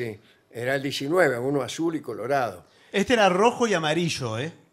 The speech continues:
Speaker 1: Ah,
Speaker 2: Eh, no, creo
Speaker 1: entonces
Speaker 2: que es diecinueve,
Speaker 1: es
Speaker 2: sí,
Speaker 1: otro
Speaker 2: sí.
Speaker 1: diecinueve.
Speaker 2: Sí.
Speaker 1: Es otro diecinueve. El diecinueve que todos conocemos, un colectivo que pasaba por la estación Santos Lugares.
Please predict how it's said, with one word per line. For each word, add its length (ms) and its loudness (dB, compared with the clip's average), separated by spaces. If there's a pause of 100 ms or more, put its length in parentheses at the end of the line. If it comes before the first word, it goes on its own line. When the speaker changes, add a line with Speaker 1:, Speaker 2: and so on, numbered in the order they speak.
(120)
Speaker 1:
Ah, 640 4
Speaker 2:
Eh, 20 2
no, 160 8
creo 140 4
Speaker 1:
entonces 60 2
Speaker 2:
que 80 4
es 40 4
diecinueve, 400 -2
Speaker 1:
es 100 0
Speaker 2:
sí, 80 2
Speaker 1:
otro 280 4
Speaker 2:
sí. 60 2
Speaker 1:
diecinueve. 500 -2
Speaker 2:
Sí. 240 -8 (480)
Speaker 1:
Es 200 -14
otro 260 -6
diecinueve. 580 -12 (340)
El 80 -10
diecinueve 460 0
que 100 -2
todos 240 0
conocemos, 640 -4
un 160 -10
colectivo 420 -8
que 60 -12
pasaba 280 -4
por 120 -10
la 40 -8
estación 320 -10
Santos 300 -10
Lugares. 420 -14